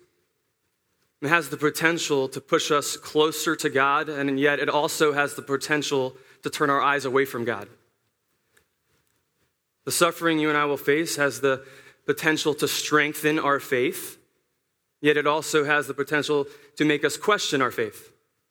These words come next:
Suffering can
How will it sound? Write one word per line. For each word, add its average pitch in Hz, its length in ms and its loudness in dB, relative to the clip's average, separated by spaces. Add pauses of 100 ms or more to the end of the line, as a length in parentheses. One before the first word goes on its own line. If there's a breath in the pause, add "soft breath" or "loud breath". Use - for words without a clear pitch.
(2250)
Suffering 170 640 0 (180)
can 143 300 -2